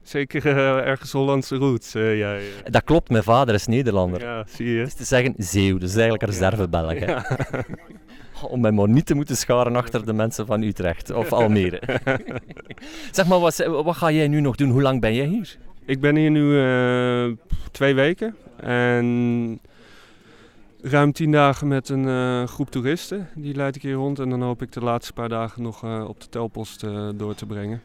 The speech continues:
Speaker 2: Wa-, want dat is hetgeen eigenlijk wat jij doet als, ehm, oh, profession, hoe ermee bezig. Als, eh, dat is jouw job,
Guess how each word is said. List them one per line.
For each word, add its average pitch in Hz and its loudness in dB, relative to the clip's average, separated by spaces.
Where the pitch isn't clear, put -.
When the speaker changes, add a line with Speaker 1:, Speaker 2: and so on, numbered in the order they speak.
Speaker 2:
Wa-, 131 -10
want 135 -4
dat 208 -2
is 151 0
hetgeen 127 0
eigenlijk 110 0
wat 110 0
jij 101 0
doet - -4
als, 107 -4
ehm, 87 -2
oh, - -10
profession, 98 -2
hoe 107 -4
ermee 104 -2
bezig. 98 -4
Als, 110 0
eh, 98 2
dat 127 0
is 151 0
jouw 113 2
job, 156 0